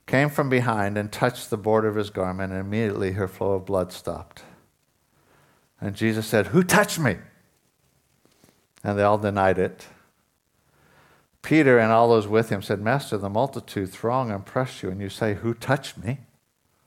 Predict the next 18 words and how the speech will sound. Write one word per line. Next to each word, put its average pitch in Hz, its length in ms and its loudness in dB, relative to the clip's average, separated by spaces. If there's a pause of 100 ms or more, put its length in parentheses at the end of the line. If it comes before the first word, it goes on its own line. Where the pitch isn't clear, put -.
(600)
Like, 110 220 -4
what's 135 180 -4
wrong 160 240 2
with 104 180 -8
you? 82 140 -4 (520)
Everyone's 175 440 4
touching 110 380 0
you.' 85 200 -4 (1900)
And 104 100 -10
Jesus 110 320 -2
said, 104 300 2
'Somebody 104 580 2
touched - 380 -4
me, 92 100 -12
for 101 220 -6
I 101 60 0
perceive 104 560 -10
power 92 680 -2